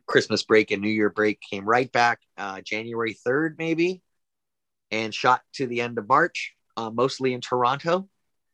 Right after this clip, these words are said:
a few weeks in Chicago, and then a week in L A for some special effects work. And that was a huge release.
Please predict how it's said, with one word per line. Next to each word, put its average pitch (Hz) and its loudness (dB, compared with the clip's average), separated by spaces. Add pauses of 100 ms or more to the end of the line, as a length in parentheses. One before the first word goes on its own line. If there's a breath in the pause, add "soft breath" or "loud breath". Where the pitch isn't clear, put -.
(280)
a 104 -6
few 123 0
weeks 120 2
in 113 -4
Chicago, 143 2 (140)
and 107 -6
then 113 0 (100)
a 107 -4
week 117 -4
in 113 2
L 110 2
A 107 0
for - -6
some 107 -6
special 101 -2
effects - -4
work. 139 -2 (1500 loud breath)
And 107 0
that 117 2
was 117 -2
a 113 -6
huge 131 2
release. 123 -2